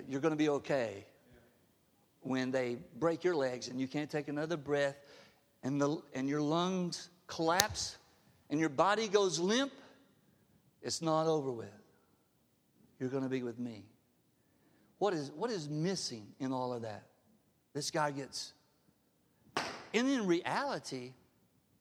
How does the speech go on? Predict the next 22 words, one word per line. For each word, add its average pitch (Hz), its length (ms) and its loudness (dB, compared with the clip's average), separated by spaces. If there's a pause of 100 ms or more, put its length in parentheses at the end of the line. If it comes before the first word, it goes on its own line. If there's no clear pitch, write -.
(560)
do - 80 -2
you 240 80 2
know 240 100 4
Barabbas 156 560 -2
was 143 120 -6
the 131 60 -4
first 170 300 -4
guy 147 160 -2
saved? 147 500 -6 (1900)
Maybe 190 200 2
not 156 180 -2
spiritually, 160 600 -4 (1000)
<laughs> - 880 -20
but 226 120 -2
he 302 80 2
got 302 180 2
saved. 120 460 -2 (1300)
He 285 140 -2
got 233 180 -2
saved 214 500 -2
from 196 160 -8
crucifixion. 226 680 -10